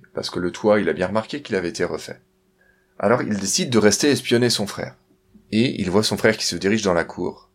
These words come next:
qui sort un coquillage de sa poche et qui lui dit : « Gentil coquillage, joli coquillage,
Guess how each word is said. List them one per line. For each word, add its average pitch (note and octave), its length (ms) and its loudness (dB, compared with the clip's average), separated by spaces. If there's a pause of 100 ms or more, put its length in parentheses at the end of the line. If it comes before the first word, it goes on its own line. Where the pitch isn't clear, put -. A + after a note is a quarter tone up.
(380)
qui - 140 -16
sort C3 240 2
un G#2+ 80 0
coquillage F#2+ 480 -2
de G#2 80 -4
sa F#2+ 180 -2
poche - 680 -6
et A2 120 -8
qui - 120 -10
lui F#2+ 160 -8
dit : « - 300 -20 (600)
Gentil C3+ 320 -4
coquillage, A2+ 580 2
joli A#2 300 0
coquillage, G#2 680 0